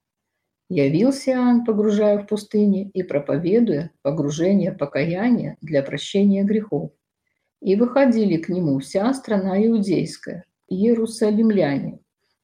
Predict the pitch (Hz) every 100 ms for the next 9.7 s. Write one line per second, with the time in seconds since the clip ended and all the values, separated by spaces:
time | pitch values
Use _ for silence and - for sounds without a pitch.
0 | _ 208 220 190 180 170 185 226 254 233
1 | 202 196 190 160 139 139 135 - 202 240
2 | 214 170 160 202 214 - - 196 214 202
3 | 160 135 80 - _ _ _ _ _ _
4 | _ - 196 - 156 185 226 247 202 156
5 | - 165 - 196 170 160 165 160 _ _
6 | _ _ _ 160 196 254 285 196 170 175
7 | - 233 - 165 165 240 247 165 139 -
8 | - 165 170 160 160 233 233 202 156 151
9 | 165 175 240 185 - -